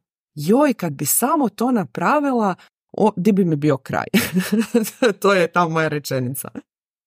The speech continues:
I baš sam naravno, naravno, u prvom mjesecu pristupila jednom programu gdje sam shvatila koliko ja zapravo imam odličan sistem organizacije koji me zapravo jako dobro služi,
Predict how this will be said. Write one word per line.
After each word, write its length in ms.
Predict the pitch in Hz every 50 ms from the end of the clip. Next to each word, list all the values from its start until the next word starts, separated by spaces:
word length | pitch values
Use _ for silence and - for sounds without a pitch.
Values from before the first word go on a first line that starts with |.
| _ _
I 180 | - 175 180 180
baš 260 | 180 202 302 - -
sam 160 | - 277 254
naravno, 600 | 269 311 311 285 254 208 190 180 175 170 165 - _ -
naravno, 760 | - - - - - - - - 127 151 180 165 185 214 214 -
u 100 | - -
prvom 300 | - - 156 156 147 147
mjesecu 560 | 151 147 156 156 - 160 139 - - 147 143
pristupila 500 | - - 147 - - 156 147 - 147 139
jednom 240 | 139 156 160 156 151
programu 480 | - 143 147 131 143 151 185 214 226 220
gdje 140 | 196 185
sam 160 | 160 170 160 151
shvatila 460 | - - 95 247 - 247 208 190 185
koliko 280 | 180 233 240 233 -
ja 100 | 233 233
zapravo 340 | 226 254 269 - - 202 220
imam 220 | 277 254 208 175 160 _ -
odličan 640 | 262 349 427 330 269 - - 170 160 160 151 123 - -
sistem 480 | - - - 139 - - 160 156 147
organizacije 760 | 147 139 120 151 135 139 139 135 139 135 135 - - - 180 185
koji 220 | 180 - 180 170
me 120 | 170 170 156
zapravo 360 | 185 202 - - 170 151 156
jako 300 | 165 196 285 - 190 170
dobro 280 | 156 160 147 - 151
služi, 500 | - - - - 113 110 123 - 180 -